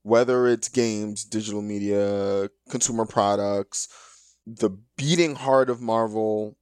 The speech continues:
is the comic books, and the beating heart of the comic books is Marvel's talent. So you always want to create authenticity with the audience,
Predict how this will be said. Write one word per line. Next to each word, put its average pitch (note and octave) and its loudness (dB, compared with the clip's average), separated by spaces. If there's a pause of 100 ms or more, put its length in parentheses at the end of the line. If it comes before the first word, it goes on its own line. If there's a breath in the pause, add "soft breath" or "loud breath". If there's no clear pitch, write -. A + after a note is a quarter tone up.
is G#2 0
the A2 2
comic G2+ -4
books, - -10 (320 soft breath)
and G#2 0
the - -10
beating B2 0
heart B2 2
of A2 -8
the A2+ -8
comic G2+ -10
books - -6
is F#2 -6
Marvel's F#2 -4
talent. D#2 -12 (480 loud breath)
So G#2 2 (200)
you B2+ -4
always C3 4
want A2 -2
to G2 -6 (500)
create A#2+ 4
authenticity G#2 -2 (260)
with G#2 -2
the G#2+ -2
audience, F#2 -4